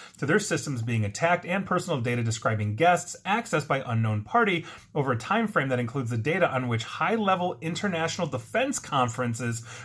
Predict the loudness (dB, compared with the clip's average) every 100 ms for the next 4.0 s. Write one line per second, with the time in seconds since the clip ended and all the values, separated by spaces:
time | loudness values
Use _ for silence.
0 | -2 0 0 4 6 8 6 0 -4 0
1 | 0 0 -2 -2 -2 0 0 -2 -2 2
2 | 4 6 4 0 -2 -2 -2 -4 -4 0
3 | 2 4 2 -2 -2 -2 0 -2 -2 -4